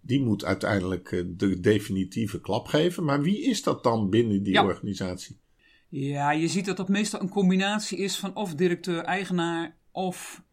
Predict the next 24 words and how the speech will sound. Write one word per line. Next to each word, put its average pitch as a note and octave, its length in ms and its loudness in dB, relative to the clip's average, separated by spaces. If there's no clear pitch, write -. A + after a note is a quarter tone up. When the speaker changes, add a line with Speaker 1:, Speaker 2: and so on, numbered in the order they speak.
Speaker 2:
de D#3 160 -8
bedrijfsdirecteur, C#3+ 840 -4
of - 340 -6
in E3 220 -6
overleg D#3 380 -6
met D3 120 -4
de - 80 -8
accountmanager, C3+ 760 -4
het - 160 -10
team A#3+ 260 6
aan F3 140 -2
de E3 80 -2
andere C#3+ 280 -4
kant. G#2+ 340 -10
Speaker 1:
Maar A#2+ 160 4
die D#3+ 120 8
mensen F3 360 6
s-, - 240 -4
ja? C#3 260 0
Speaker 2:
Kijk, G#3+ 240 0
wat A#3 180 2
je C4 60 6
Speaker 1:
Sorry. B3+ 220 8
Speaker 2:
niet, - 720 -10